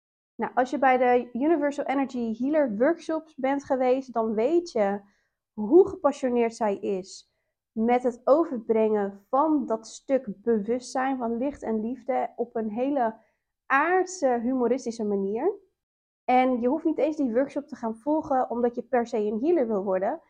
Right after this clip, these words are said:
maar je leert daar ook zoveel over jezelf, over innerlijk bewustzijn, over je chakra's, hoe je met je eigen energie kan werken, hoe je je energie kan beschermen en steeds al meer in je kracht komt te staan door zelfreflectie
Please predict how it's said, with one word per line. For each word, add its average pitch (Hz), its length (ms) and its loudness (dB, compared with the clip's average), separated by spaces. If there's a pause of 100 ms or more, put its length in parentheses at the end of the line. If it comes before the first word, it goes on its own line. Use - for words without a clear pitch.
(240)
maar 220 540 2 (420)
je 233 160 -2
leert 240 320 2
daar 220 160 -2
ook 226 180 0
zoveel 220 560 0
over 208 260 -4
jezelf, 190 600 -4
over 214 440 -4
innerlijk 277 380 -2
bewustzijn, 196 720 -6
over 233 420 -2 (200)
je 302 140 -2
chakra's, 202 840 -8 (240)
hoe 269 280 2
je 302 120 2
met 247 180 -2
je - 80 -6
eigen 254 320 -2
energie 233 440 -4
kan 214 220 -2
werken, 202 360 -4
hoe 269 100 -2
je 277 100 0
je 269 60 -4
energie 247 400 -4
kan 262 280 -6 (440)
beschermen 254 1120 -2 (800)
en 240 220 2
steeds 240 480 0
al 220 120 2
meer 214 260 2
in 196 160 0
je 190 100 -2
kracht 196 560 -6
komt 208 240 -6
te 208 80 -18
staan 196 400 -8
door 214 200 -14
zelfreflectie 208 1000 -4